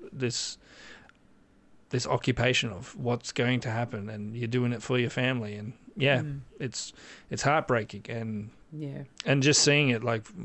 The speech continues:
Speaker 1: through the eyes of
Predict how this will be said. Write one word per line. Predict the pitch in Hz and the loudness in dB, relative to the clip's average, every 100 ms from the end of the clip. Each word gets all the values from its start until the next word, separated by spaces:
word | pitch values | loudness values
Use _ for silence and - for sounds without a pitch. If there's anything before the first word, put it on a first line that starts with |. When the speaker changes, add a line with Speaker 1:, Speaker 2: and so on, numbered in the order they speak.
| 123 - 294 - 180 | -8 -10 -14 -16 -12
Speaker 1:
through | - 147 139 135 - - - - - 143 | -2 4 4 4 0 -12 -20 -20 -2 4
the | 143 | 8
eyes | 135 135 127 143 | 8 8 6 6
of | 127 110 - - - | 4 2 -6 -10 -14